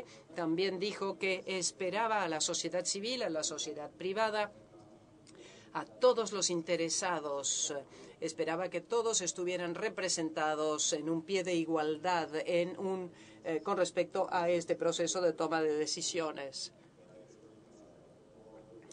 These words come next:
Y reitero lo que dije antes.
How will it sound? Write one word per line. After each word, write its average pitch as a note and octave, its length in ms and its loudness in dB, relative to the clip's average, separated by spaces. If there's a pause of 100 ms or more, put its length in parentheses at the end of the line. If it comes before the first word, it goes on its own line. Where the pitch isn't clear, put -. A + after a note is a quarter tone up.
(140)
Y F3+ 160 0
reitero F3+ 600 2
lo G3 120 -2
que E3 120 -4
dije F3+ 340 -4
antes. E3 760 -2